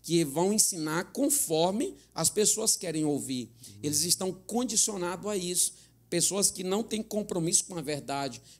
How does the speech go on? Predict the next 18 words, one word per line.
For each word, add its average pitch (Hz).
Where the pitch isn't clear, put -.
pessoas 170
que 185
se -
entregaram 180
às 151
fábulas. 127
Tenham 226
cuidado 180
com 165
isso. 151
E 160
o 165
apóstolo 160
Paulo, 170
ele 170
alerta, 165
dizendo 160
que 147